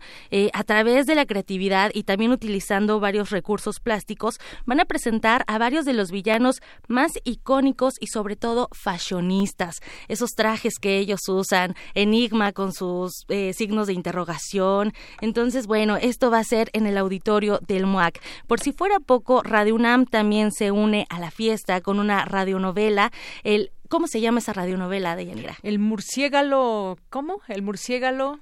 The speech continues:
Speaker 2: algo del murciélago. A
Speaker 1: Así
Speaker 2: ver,
Speaker 1: es.
Speaker 2: ve, mira.
Speaker 1: Las
Speaker 2: Las
Speaker 1: aventuras
Speaker 2: insólitas aventuras
Speaker 1: del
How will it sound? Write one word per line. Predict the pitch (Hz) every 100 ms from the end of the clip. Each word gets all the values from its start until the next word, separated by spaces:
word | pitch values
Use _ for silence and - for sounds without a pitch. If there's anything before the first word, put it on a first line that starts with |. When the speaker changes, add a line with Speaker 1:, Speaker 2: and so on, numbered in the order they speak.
| - -
Speaker 2:
algo | 202 214 226
del | 180
murciélago. | 170 - 175 165 143 -
A | 202
Speaker 1:
Así | 190
Speaker 2:
ver, | 214
Speaker 1:
es. | 277 330
Speaker 2:
ve, | 208 202
mira. | 214 214 170 - - - - - - - - - - - - - -
Speaker 1:
Las | 220 220 220 -
Speaker 2:
Las | 233
Speaker 1:
aventuras | 226 226 240 - 330 285
Speaker 2:
insólitas | 208 190 285 269 254
aventuras | 196 180 180 220 220
Speaker 1:
del | 208